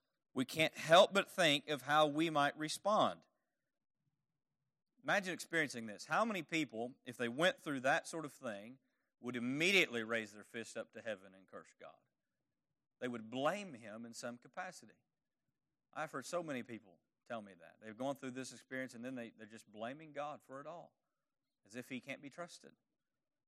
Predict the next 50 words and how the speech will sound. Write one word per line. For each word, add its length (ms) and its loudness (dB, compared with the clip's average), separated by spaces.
How 120 0
would 120 -4
you 80 -6
respond 500 -2
to 60 -6
the 60 -8
loss 300 0
of 80 -12
your 100 -10
family, 480 -8
health, 300 -2
and 100 -16
wealth 340 0
in 80 -18
just 200 -14
a 20 -20
couple 240 -8
of 80 -10
days? 260 -4
When 160 -2
Job 260 2
first 300 0
got 180 4
word 240 4
of 120 -2
his 140 -6
wealth 520 6
and 120 -10
family 440 0
being 240 -8
taken 400 -2
from 260 -6
him, 280 -12
we 80 -4
see 240 0
his 180 -2
response 460 0
in 100 -8
Job 260 -4
one 320 -2
and 120 -8
verse 160 -6
twenty 320 -6
through 160 -14
verse 180 -14
twenty-two. 340 -8
Notice 300 -4
what 100 -8
it 80 -12
says. 500 -8